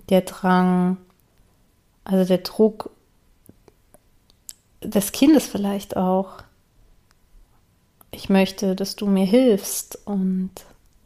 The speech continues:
die Eltern können nicht drauf eingehen, weil sie,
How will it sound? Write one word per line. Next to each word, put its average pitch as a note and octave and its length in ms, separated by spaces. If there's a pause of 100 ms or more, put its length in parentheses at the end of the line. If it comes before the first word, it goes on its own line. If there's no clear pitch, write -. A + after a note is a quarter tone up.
(1800)
die - 100
Eltern G3 600
können G3 220
nicht G3+ 140
drauf G3 240
eingehen, G3 560
weil F3+ 200
sie, F#3 440